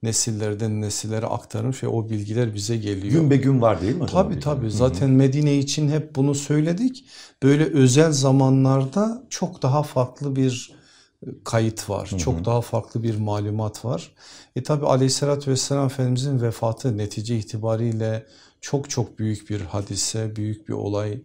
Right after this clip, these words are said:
Speaker 1: Sahabe için en hüzünlü, en acı hadise. Enes bin Malik'in sözünü biz de serlevhaya aldık zaten.
Speaker 2: Hı hı.
Speaker 1: Medine'nin en hüzünlü günü. İki gün yaşadım diyor Enes. Bunların ikisini de unutmuyorum. Birisi benim için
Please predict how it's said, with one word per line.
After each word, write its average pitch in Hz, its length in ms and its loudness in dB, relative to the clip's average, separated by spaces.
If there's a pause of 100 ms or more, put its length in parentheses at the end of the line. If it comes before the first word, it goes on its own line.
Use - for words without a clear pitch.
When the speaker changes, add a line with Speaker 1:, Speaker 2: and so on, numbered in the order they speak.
(340)
Speaker 1:
Sahabe 113 520 0
için 113 640 -4 (360)
en 143 300 6
hüzünlü, 110 680 0
en 120 180 2
acı 110 340 -4
hadise. 104 720 -4 (380)
Enes 120 360 0
bin 113 100 0
Malik'in 110 640 0
sözünü 117 560 -2
biz 107 200 -4
de 107 100 -2
serlevhaya 107 760 -2
aldık 101 300 -4
zaten. 107 400 -4
Speaker 2:
Hı 87 140 -6
hı. 85 40 -2 (240)
Speaker 1:
Medine'nin 120 800 0
en 160 300 -2
hüzünlü 110 500 -2
günü. 98 420 -8 (400)
İki 143 320 -2
gün 127 220 4
yaşadım 104 600 0
diyor 101 220 -2
Enes. 101 500 -4 (420)
Bunların 117 460 2
ikisini 131 540 0
de 131 40 -4
unutmuyorum. 101 840 -2
Birisi 117 460 -2
benim 120 280 2
için 117 480 -4